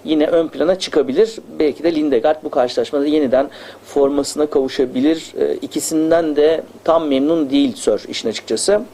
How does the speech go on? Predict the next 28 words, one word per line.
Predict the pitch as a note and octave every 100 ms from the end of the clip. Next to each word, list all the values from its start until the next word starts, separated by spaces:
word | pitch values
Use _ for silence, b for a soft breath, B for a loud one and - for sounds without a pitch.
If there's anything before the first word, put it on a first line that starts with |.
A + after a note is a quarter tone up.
| -
Geçen | D3+ G#3 G3
sezonki | G3+ F3+ F#3 F#3
karşılaşmayı, | F#3 E3 F3 F3 - F3+ F#3 F#3+ B B B -
e, |
Old | F3 E3+
Trafford'da, | F#3+ F#3 F#3 - F#3 F3+ F#3 -
e, | E3 D#3+
Manchester | E3 D#3+ - F3
United | E3 F#3 E3
zorlanarak | C#3 D3+ D#3 E3+ E3+ C3+ -
iki | - -
bir | C3 - B B B
kazanmıştı. | - B2 D3 D#3 E3+ - G#3 G#3 - - - - - - - -
Dolayısıyla, | D3+ D3 B2 - C3+ D#3+ D#3+ B B -
e, | C#3 C3+ - A#2+
zorlu | C#3 D#3+ D#3+ D3+
bir | D3 - -
karşılaşma | C#3 C3+ C#3 - E3 C3+
bekliyor | B2 - B2+ D3+ E3+
Ferguson | - C3+ B2+ D3+ D3+
adamlarını. | C#3 C3+ C3+ A#2+
Stoke | - - -
City | - F#3+
ise | F3+ A3 E3+
F | G3+
A | F#3+
Kupası'nda | F#3 F3+ - F3+ F3 F#3
Derby | F#3 E3